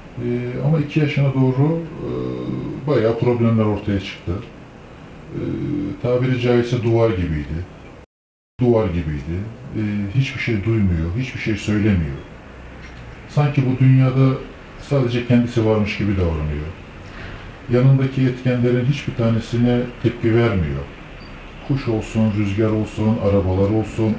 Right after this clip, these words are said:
oyuncaklar olsun sadece duruyor. Ee, bunun neticesinde iki saatlik bitmeyen ağlamalar, ee,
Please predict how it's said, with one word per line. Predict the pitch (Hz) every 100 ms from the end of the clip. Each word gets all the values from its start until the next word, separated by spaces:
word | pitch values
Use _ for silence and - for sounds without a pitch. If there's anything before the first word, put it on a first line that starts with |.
| 90
oyuncaklar | 87 80 92 90 113
olsun | 113 104 - 131
sadece | - 202 135 123 135 131
duruyor. | 113 78 80 - - - - - - - - - - - - - - -
Ee, | 135 139 139 139 139 143 - - - 160 147
bunun | 170 165
neticesinde | 165 - 156 147 156 147 151
iki | 143 147
saatlik | - 139 135 135 135 - -
bitmeyen | 135 - 123 120
ağlamalar, | 113 110 107 90 76 80 - - - - - - - - - - - - -
ee, | -